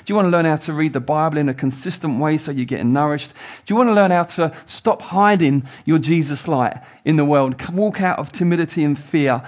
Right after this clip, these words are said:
and really be who you are outside of the four walls of the church? Then let's help one another with that." So, so that's what we've been looking at. And today is the last one in the series. I just want to look at maybe just,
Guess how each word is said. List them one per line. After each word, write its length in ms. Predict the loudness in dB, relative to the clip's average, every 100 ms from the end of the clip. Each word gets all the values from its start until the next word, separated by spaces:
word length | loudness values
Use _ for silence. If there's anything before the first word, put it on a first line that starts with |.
| -6
and 220 | 0 2
really 220 | 4 4 2
be 200 | 0 0
who 140 | 0
you 260 | 2 2 2
are 360 | 0 -2 -8 -20 -20 -16 -4
outside 380 | -4 -2 -4
of 60 | -4
the 80 | -8
four 240 | -6 -4
walls 200 | -4 -4
of 60 | -6
the 80 | -8
church? 320 | -6 -6 -8 -16 -4
Then 160 | 0
let's 200 | 2 0
help 320 | -2 -4 -4 -6
one 120 | -6
another 240 | -4 -4 -6
with 140 | -6
that." 180 | -6 -2
So, 200 | 0 0 -4 -18 -12
so 320 | 0 0 0 -2
that's 220 | -2 -2
what 80 | 0
we've 80 | 2
been 120 | 4
looking 240 | 2 2
at. 140 | 2 2
And 180 | 0
today 440 | 0 0 2 2 2
is 120 | 0
the 100 | 0
last 280 | 2 2 0
one 100 | 0
in 60 |
the 80 | 0
series. 300 | 0 -2 -2
I 20 |
just 140 | -6 -2
want 160 | 0
to 20 | 0
look 180 | -2
at 100 | -2
maybe 200 | 0 -2
just, 260 | -2 -4 -4